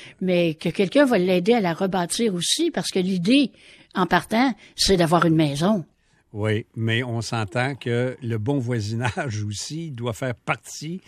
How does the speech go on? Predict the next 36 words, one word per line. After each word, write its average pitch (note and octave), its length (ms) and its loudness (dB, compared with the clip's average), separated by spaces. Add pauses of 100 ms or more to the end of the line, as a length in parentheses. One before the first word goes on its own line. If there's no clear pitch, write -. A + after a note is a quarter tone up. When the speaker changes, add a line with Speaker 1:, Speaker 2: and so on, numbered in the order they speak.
(340)
Speaker 2:
des A#2 220 -2
motifs B2 480 0
et B2+ 60 -4
des A2+ 160 0
raisons A2 360 0
de A#2+ 140 -2
faire B2 220 -2
un A2 120 -2
règlement A2 440 -2
municipal. A#2+ 760 -4 (240)
Si E3 480 -8
je A#2 120 -8
te C3+ 100 -2
bâtis A#2+ 420 0
une C3+ 80 0
maison A#2+ 320 0
en B2+ 60 -4
pleine A2 240 -4
face D#3+ 280 -4
puis - 140 -20
que - 100 -20
tu - 80 -12
vois G#2+ 200 0
plus, C3 220 -6
puis - 100 -18
t'as A2+ 80 -6
plus - 160 -14
de - 40 -20
point G#2+ 220 -8
de G2 60 -6
vue, C#3 200 -8 (280)
c'est - 200 -8
moins B2+ 280 0
intéressant, G#2+ 580 -2
pas A2 160 -8
mal. B2 300 0